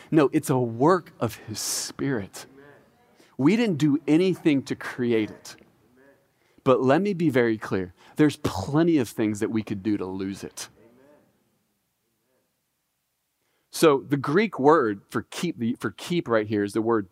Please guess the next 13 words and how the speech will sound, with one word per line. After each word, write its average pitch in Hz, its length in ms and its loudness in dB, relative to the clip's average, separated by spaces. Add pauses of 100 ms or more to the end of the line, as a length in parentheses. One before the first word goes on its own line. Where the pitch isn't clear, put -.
tereo, 98 580 -4
T 151 420 -8
E 135 280 0
R 110 320 -2
E 107 260 -4
O, 95 280 -4 (520)
which 117 200 -4
means 127 320 0
to - 120 -8
guard 120 680 -2 (640)
and 113 160 -2
to - 120 -16
protect. - 760 -12